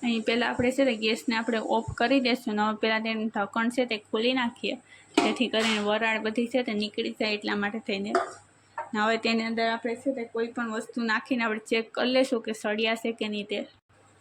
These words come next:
અહીં સળી ગયા છે કે નહીં તે ચેક કરવા માટે ને આપણે સરી લીધી છે તેને આપણે આ રીતના નાખશું અને છે તે આપણે બહાર કાઢીએ છીએ તો તે એમનેમ નીકળે છે, જરાય આપણે છે ચીપકતો નથી લોટ, એટલે આપણું છે તે પરફેક્ટ એવા સળી ગયા છે ઢોકળા.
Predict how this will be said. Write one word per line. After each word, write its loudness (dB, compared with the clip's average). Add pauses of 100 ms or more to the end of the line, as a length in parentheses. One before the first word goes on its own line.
(320)
અહીં 0
સળી 2
ગયા 2
છે 4
કે 0
નહીં 2
તે 4 (140)
ચેક 2
કરવા 4
માટે 2
ને 2
આપણે 2
સરી 4
લીધી 4
છે 0 (460)
તેને 2
આપણે 2
આ 4
રીતના 2 (100)
નાખશું 2
અને 2
છે 4
તે 0 (260)
આપણે 0
બહાર 4 (100)
કાઢીએ 4
છીએ 4
તો 0
તે 2 (100)
એમનેમ 0
નીકળે 2 (100)
છે, 2 (100)
જરાય 4
આપણે 2
છે 6 (120)
ચીપકતો 0
નથી 2
લોટ, 0 (360)
એટલે -2
આપણું 2
છે 6
તે 4 (140)
પરફેક્ટ 2
એવા 4
સળી 2
ગયા 6
છે 2
ઢોકળા. -4